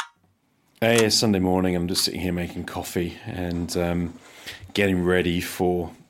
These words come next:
yeah, getting back into Dolmenwood, in case you were worried. Um, you don't need to be worried. I, I'm back in Dolmenwood,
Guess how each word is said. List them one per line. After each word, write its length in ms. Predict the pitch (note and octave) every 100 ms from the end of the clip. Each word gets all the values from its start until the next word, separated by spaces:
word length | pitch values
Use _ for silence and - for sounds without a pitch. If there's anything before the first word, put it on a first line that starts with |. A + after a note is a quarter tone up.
| _ _ _ _ _ _ _ _ -
yeah, 360 | G#2 A2+ B2+ F2+
getting 220 | A#2+ A2
back 200 | G#2 -
into 220 | G#2+ -
Dolmenwood, 640 | - G#2+ B2+ G#2 D#2 D#2 F2+
in 80 |
case 320 | F2+ C#3 - -
you 80 | -
were 60 | C3
worried. 580 | G2 D3 G#2+ E2 E2 - - - - - -
Um, 540 | F#2+ G2 G2 F#2+ F#2+ - - - -
you 80 | A2
don't 220 | C3 B2+
need 220 | G2 G#2 G2
to 60 |
be 80 | G2
worried. 340 | F2+ G2 F2+
I, 200 | E2+ F2+
I'm 280 | F#2 F2+ E2+
back 280 | E2 F2 -
in 100 | F#2+
Dolmenwood, 560 | F2 F2+ E2+ D#2+ D#2